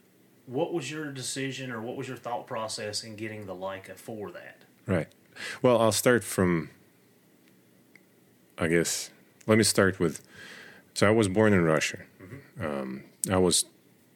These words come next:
Speaker 2: twenty-one years old, I guess. Oh, yeah, so twenty. Um, finished my university there, and kinda was time to move out of my parents' house. <laughs>
Speaker 1: Yeah.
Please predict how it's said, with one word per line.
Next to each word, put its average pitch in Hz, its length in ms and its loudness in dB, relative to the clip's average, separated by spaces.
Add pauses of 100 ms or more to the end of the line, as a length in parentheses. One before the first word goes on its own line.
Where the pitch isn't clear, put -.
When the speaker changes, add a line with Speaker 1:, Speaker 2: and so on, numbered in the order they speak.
(160)
Speaker 2:
twenty-one 98 580 2 (140)
years 120 220 0
old, 135 260 -4
I 120 60 4
guess. 131 320 -2
Oh, 104 60 4
yeah, 87 200 4
so 85 280 4 (840)
twenty. 76 380 2 (200)
Um, 76 300 -2
finished - 480 2
my 85 120 2
university 82 560 2
there, 104 280 4
and 76 200 0 (560)
kinda 107 240 6
was 92 160 6
time 95 260 2
to - 100 -4
move 82 180 2
out 82 180 2
of 76 80 -2
my 76 120 0
parents' 90 360 2
house. 78 360 -2
<laughs> - 400 2
Speaker 1:
Yeah. 101 100 -8